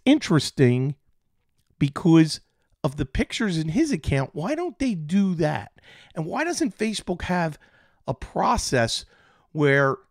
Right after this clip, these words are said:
you can change, maybe upload, <coughs> excuse me, you can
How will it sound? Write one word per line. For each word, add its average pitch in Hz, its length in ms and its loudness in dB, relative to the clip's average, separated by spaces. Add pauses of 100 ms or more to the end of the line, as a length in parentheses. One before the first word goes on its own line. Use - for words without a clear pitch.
(500)
you 156 260 -6
can 127 480 -2 (560)
change, 170 680 0
maybe 139 460 -4 (500)
upload, 151 680 0 (3250)
<coughs> - 0 -
excuse - 1500 -8
me, - 80 -18 (520)
you 143 140 -6
can 135 180 -2